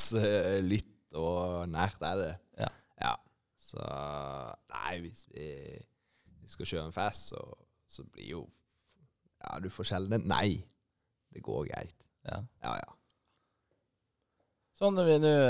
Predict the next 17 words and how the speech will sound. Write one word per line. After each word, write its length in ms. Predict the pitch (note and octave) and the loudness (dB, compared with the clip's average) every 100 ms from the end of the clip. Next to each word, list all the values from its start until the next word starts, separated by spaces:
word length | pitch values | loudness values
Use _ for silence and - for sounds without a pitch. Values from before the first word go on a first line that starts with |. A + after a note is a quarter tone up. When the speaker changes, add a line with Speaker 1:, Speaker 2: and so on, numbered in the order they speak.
| A2+ F2 | 8 6
Speaker 2:
har 200 | G#2+ C#3+ | 8 8
dere 220 | - - | 8 4
noen 180 | A2+ F#2+ | 4 6
hi-, 560 | F#2+ G2+ F#2 G1+ G1+ - - - - _ _ _ - | 4 2 0 -2 -4 -6 -8 -14 -18 _ _ _ -2
historier 520 | A#2 - C3 A2 F2 F#2 | 0 6 6 8 6 4
eller 220 | G2+ G2 | 0 0
episoder 600 | G#2 G2 A2 A2 G#2+ G2 | -2 -2 -2 0 0 0
eller 140 | - - | -2 -6
ting 100 | - | -8
dere, 480 | - - G1+ G1+ G1+ | -8 -4 -2 -2 -4
eh, 220 | - - - _ _ _ _ _ _ _ _ _ _ _ _ - | -6 -10 -16 _ _ _ _ _ _ _ _ _ _ _ _ -2
fra 120 | A2 G2+ | 2 2
deres 280 | G2 F#2+ E2+ - | 0 -2 -4 -2
tre 260 | G#2+ G#2 G2 | 4 4 4
år 300 | D2+ F#2 F2+ - | 2 2 0 -2
i 120 | D#2+ | -6
Forsveien? 520 | G2+ - - - - | -6 -6 -6 -6 -8